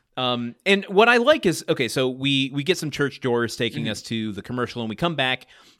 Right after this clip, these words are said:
Speaker 1: and it's just Tim and Jill in the kitchen, kind of in a continuation of the scene.
Speaker 2: Yeah.
Speaker 1: And they're talking about it. And I, I
Speaker 2: Mm-hmm.
Speaker 1: really like that they added this scene, 'cause the episode's not necessarily about them. It's about Randy's journey here, but we
Speaker 2: Yeah.
Speaker 1: get,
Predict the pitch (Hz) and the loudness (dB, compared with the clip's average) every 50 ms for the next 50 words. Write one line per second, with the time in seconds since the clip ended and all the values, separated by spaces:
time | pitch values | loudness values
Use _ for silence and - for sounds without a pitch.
0 | _ - 143 139 143 139 135 - 262 - - - 214 185 139 117 - 143 135 107 | _ -2 0 0 0 0 -2 -4 -6 -8 -4 -4 -4 -2 -2 -2 0 0 -2 -2
1 | - 113 117 113 - - 127 - - 110 101 98 98 - - 127 131 123 117 117 | -2 -4 -6 -4 0 0 0 0 0 -4 -4 -6 -8 -6 -4 -2 0 0 0 -2
2 | 110 110 101 - 120 110 127 139 143 123 113 113 113 107 - 113 101 95 92 90 | -4 -4 -6 -6 -8 -6 -4 -4 -4 -2 -2 -2 -2 -4 -6 -10 -10 -10 -10 -10
3 | - - 127 113 104 101 95 - - - - - 131 127 - 185 - - 247 233 | -10 -8 -6 -6 -4 -6 -8 -10 -14 -20 -14 -4 0 2 2 2 2 2 0 -2
4 | 262 - 165 127 95 82 85 87 85 78 - _ _ _ - 139 147 160 170 175 | -2 -2 -6 -10 -8 -8 -10 -10 -12 -14 -16 _ _ _ -2 0 2 4 4 2
5 | 170 160 160 151 139 156 185 190 190 175 160 165 170 165 165 - - _ _ _ | 4 2 2 2 4 4 6 6 6 4 4 2 0 0 -2 -4 -18 _ _ _
6 | _ _ _ _ - 135 143 139 - 143 131 - 131 135 135 135 127 113 113 117 | _ _ _ _ -2 0 0 4 4 2 4 4 2 2 4 2 0 -2 -2 -6
7 | 110 - - 151 143 123 107 101 - 127 113 131 139 139 - 156 165 - 190 196 | -6 -4 -2 0 0 0 -2 -4 -6 -8 -6 -4 -6 -4 -2 -4 -4 -2 -2 -2
8 | 156 117 101 120 123 120 - - 127 120 - - 127 123 117 113 107 101 95 107 | -4 -4 -4 -4 -4 -4 -4 -6 -8 -8 -8 -6 -6 -6 -4 -4 -4 -6 -4 -6
9 | 104 117 _ - 87 85 82 92 98 _ - - - - _ - 117 123 - 113 | -6 -6 _ -10 -10 -10 -10 -12 -16 _ -20 -20 -20 -20 _ -12 -10 -8 -4 -2
10 | 127 151 185 - 123 110 104 101 98 101 98 - - 101 90 92 85 80 90 92 | 0 0 0 0 0 -2 -2 -2 -4 -6 -8 -6 -8 -8 -8 -8 -12 -16 -14 -14
11 | 90 87 98 95 - 117 - - 320 359 240 123 104 - 170 196 - _ | -14 -14 -14 -8 -8 -6 -2 2 2 2 2 0 -2 -2 -4 -4 -4 _